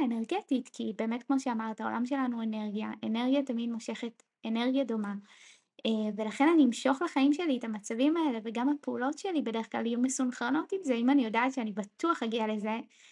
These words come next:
יש איזושהי רגיעה כזאת, איזושהי הקלה כזאת, איזשהו שחרור של הלחץ הזה, של "אני חייבת להגיע", הרדיפה הזאת, ואז הדברים קורים בצורה יותר הרמונית.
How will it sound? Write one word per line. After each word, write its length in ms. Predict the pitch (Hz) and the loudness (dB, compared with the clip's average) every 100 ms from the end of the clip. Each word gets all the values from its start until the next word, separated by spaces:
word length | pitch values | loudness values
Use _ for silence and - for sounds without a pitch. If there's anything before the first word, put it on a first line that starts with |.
| _ _ _ _ 233 | _ _ _ _ 4
יש 280 | 277 302 | 4 4
איזושהי 400 | 294 339 - 262 214 | 0 0 -2 -2 -2
רגיעה 380 | 214 202 220 233 269 | -6 -6 -2 -2 2
כזאת, 460 | 302 226 214 202 - | 0 0 -8 -12 -6
איזושהי 680 | 220 262 311 254 220 214 214 | -4 -4 -4 -6 -4 -4 -6
הקלה 400 | 214 226 214 220 226 | -6 -2 2 2 2
כזאת, 340 | 320 349 349 | -2 -2 -4
איזשהו 540 | - 226 262 - 220 | -4 -2 -4 -6 -8
שחרור 540 | 208 - 233 - 269 302 | -8 -8 -8 2 2 2
של 260 | - 349 | -4 -4
הלחץ 720 | 220 214 214 214 226 311 302 339 | -2 -2 -2 0 0 0 -4 -2
הזה, 220 | 302 349 | -2 -4
של 360 | 349 - 220 214 220 226 _ - | -6 -8 -6 -6 -8 -14 _ -8
"אני 120 | 262 | -6
חייבת 460 | 262 269 254 254 269 | -4 0 0 0 0
להגיע", 320 | 269 262 285 285 - | 0 2 4 2 2
הרדיפה 680 | 226 226 226 - - 262 | -2 -4 -6 -6 2 6
הזאת, 380 | 277 294 381 - - - - _ _ _ - | 4 2 -10 -16 -20 -20 -20 _ _ _ 0
ואז 240 | 240 262 | 4 4
הדברים 460 | 330 240 247 294 330 _ _ _ _ | 4 2 4 2 2 _ _ _ _
קורים 320 | - 240 254 294 | 0 2 4 4
בצורה 420 | 330 240 233 269 | 2 -2 2 2
יותר 280 | 226 - 254 | 0 0 0
הרמונית. 760 | 247 220 214 226 208 202 - | 0 -2 -4 -2 -4 -8 -16